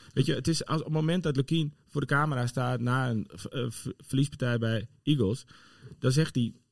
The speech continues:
eh, d-, "Ja, het moet beter. Dit ging niet goed." En dat wordt dan ook daadwerkelijk aangepakt.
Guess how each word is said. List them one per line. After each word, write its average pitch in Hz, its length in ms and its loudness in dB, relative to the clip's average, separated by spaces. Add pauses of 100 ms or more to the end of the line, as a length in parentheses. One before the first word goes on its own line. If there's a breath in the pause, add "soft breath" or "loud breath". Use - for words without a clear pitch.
eh, - 200 -8
d-, 101 80 -12 (120)
"Ja, 127 140 0
het 101 100 2
moet 104 180 2
beter. 131 460 2
Dit 113 200 2
ging 127 180 4
niet 123 180 4
goed." 110 320 2 (220 soft breath)
En 131 100 4
dat 143 100 8
wordt 160 200 4
dan 117 140 0
ook 107 140 2
daadwerkelijk 123 540 4
aangepakt. - 760 -4